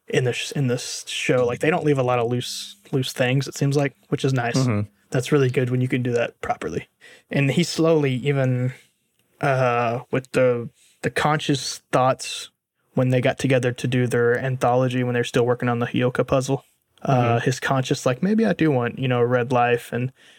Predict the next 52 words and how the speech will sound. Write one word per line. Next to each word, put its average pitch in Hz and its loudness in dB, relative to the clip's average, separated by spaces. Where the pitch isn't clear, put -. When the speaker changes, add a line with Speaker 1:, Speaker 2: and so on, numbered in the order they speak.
Speaker 1:
the 123 4
leads 123 2
up 127 0
to 123 -2
here 127 0
where 120 2
he's 131 0
like, 123 -2
"Is 143 0
a 135 2
red 165 2
life 165 0
worth 135 2
it? 135 0
'Cause, 123 -2
you 127 -2
know, 127 0
it - -4
comes 156 0
with 151 -2
all 127 0
these 139 0
responsibilities." 123 0
And 123 0
we 131 4
haven't 139 0
touched 139 0
a 135 -4
whole 131 2
lot 123 2
about 120 0
that 120 0
stuff - -2
recently, 120 -4
but - -4
he's 135 -2
got 123 2
more 127 2
stuff - -8
on 135 0
his 123 -2
plate - -2
now, 123 0
like, 120 -4
where 131 0
he's 131 0
thinking 131 0
about, 123 2
like, 120 0
"Do 139 0
I 170 2
really," 156 2